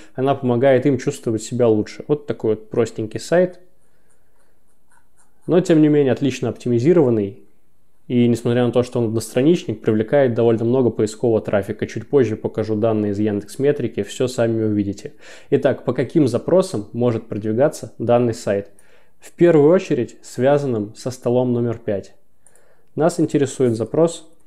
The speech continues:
"Стол пять". Окей, давайте сразу придумаем синонимы. И для того, чтобы перебрать слова по синонимам, нам понадобятся операторы "или". Это сочетание,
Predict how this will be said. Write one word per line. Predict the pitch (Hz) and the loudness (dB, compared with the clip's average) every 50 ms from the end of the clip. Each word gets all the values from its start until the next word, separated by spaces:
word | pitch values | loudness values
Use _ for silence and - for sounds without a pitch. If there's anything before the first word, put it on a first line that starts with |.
| - - | -20 -20
"Стол | - - - - 139 139 | -20 -14 -2 0 0 0
пять". | 131 - 117 107 101 101 - - - - - - - - - - - - - - - - - - - - - - - - - - - - - - - - - | 2 0 -2 -2 -2 -4 -8 -14 -20 -20 -20 -20 -20 -20 -20 -20 -20 -20 -20 -20 -20 -20 -20 -20 -20 -20 -20 -20 -20 -20 -20 -20 -20 -20 -20 -20 -20 -8 -2
Окей, | - 131 - - 202 185 - - - - - - - | -2 -2 2 4 2 2 2 0 -4 -12 -18 -14 -6
давайте | - 117 113 135 156 160 - - | -2 2 4 4 4 2 0 -6
сразу | - - 160 147 139 143 | -4 0 0 2 2 0
придумаем | 123 - 127 127 139 147 143 135 131 | -2 -2 0 0 2 4 4 2 2
синонимы. | 127 - - 135 127 120 110 104 95 92 95 - - - - - - - - - | -2 -2 -2 0 0 2 0 0 -2 -6 -8 -12 -18 -20 -20 -20 -20 -20 -12 -4
И | 190 139 147 156 147 143 135 123 123 127 - - - | 0 4 6 6 6 6 4 2 0 -2 -8 -14 -10
для | - 143 120 135 139 | -8 -4 -2 -2 0
того, | - 139 147 139 | 2 2 2 2
чтобы | - - 135 127 120 | 0 -2 0 0 0
перебрать | 123 - 131 127 127 120 123 127 123 - - - - | 2 2 2 4 4 4 4 4 2 2 0 -6 -14
слова | - - 127 120 120 117 | -4 0 2 2 2 2
по | - 120 | 0 -4
синонимам, | - - 127 127 156 190 202 185 151 123 113 | -10 -6 -2 0 2 2 4 4 4 2 2
нам | 117 123 135 135 | 0 -2 -2 -2
понадобятся | - 127 127 127 123 123 120 113 110 - - 117 | -2 -2 -2 0 -2 0 -2 -2 -6 -4 -6 -6
операторы | 110 - - 113 123 131 123 - 113 113 117 | -4 -2 0 2 2 2 2 0 0 0 0
"или". | 107 - 135 113 107 98 95 - - | -2 0 0 0 2 0 -2 -2 -4
Это | 131 123 - 120 | -4 -4 -4 -4
сочетание, | - - 120 - - - - 131 127 127 123 113 110 107 | -8 -6 -8 -8 -8 -4 0 2 2 4 4 2 0 -2